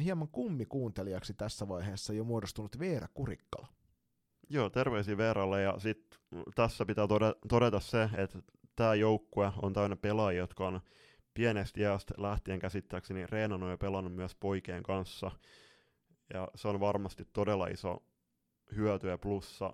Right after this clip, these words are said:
Speaker 2: joukkueen etua ajatellen.
Speaker 1: Olenko täysin väärässä, jos väitän, että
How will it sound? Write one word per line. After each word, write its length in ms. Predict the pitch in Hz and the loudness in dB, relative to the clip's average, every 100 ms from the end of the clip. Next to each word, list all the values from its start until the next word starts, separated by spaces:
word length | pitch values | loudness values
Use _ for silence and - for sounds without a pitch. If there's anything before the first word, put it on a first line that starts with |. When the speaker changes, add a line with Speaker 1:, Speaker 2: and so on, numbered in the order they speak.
| _ - | _ -6
Speaker 2:
joukkueen 580 | 101 98 - 98 92 | 0 0 0 -4 -2
etua 300 | 95 92 92 | -4 -4 -2
ajatellen. 420 | 90 95 90 82 92 - - | 0 -2 -4 -10 -12 -16 -6
Speaker 1:
Olenko 260 | 185 175 120 | -2 0 2
täysin 300 | 156 120 117 | 0 0 0
väärässä, 420 | 175 101 - 104 | -2 -2 -4 -6
jos 220 | 104 - - 120 | -8 -10 -10 -4
väitän, 300 | 127 104 107 | -2 -2 -8
että 220 | - | -6